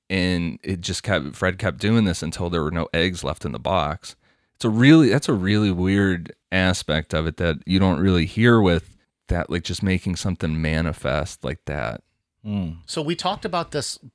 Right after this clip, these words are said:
Speaker 3: before we started recording. Do you think that if they didn't really ever challenge Fred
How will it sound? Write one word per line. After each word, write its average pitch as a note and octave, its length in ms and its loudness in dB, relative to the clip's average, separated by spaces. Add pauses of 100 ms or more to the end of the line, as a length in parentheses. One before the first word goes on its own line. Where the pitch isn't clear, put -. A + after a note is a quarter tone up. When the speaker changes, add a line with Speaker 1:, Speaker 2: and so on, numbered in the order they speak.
Speaker 3:
before C3+ 300 -2
we C3 100 2
started A#2 220 -2
recording. G2+ 600 -6 (360)
Do D3+ 80 -10
you D#3 100 -4
think G3+ 360 -6
that G#3 120 -4
if E3 140 -8
they C#3 120 -4
didn't C#3 280 -4
really C#3 320 -4
ever G#2 200 -8
challenge A#2+ 580 -6
Fred D#2+ 500 -10